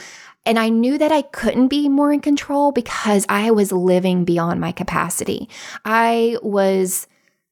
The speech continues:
I didn't have the skills to be able to say, "Okay, no, I,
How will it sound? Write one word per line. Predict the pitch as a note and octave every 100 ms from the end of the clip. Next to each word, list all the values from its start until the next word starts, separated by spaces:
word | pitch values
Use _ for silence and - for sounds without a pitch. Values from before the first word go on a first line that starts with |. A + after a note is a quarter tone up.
| _ _ _ _
I | A3
didn't | A3 A3 B3 D#4
have | D#4 C4+ - G3 F#3+
the | F#3
skills | F3 - - F3 E3 E3 F3 F3+ - - - -
to | G3
be | F3+ F#3
able | F#3
to | F3+
say, | F3 F#3 F3 F3 F3 F3+ _ _ _ _ _
"Okay, | G#3 G3+ F3
no, | F3 F3+ F#3+
I, | A3+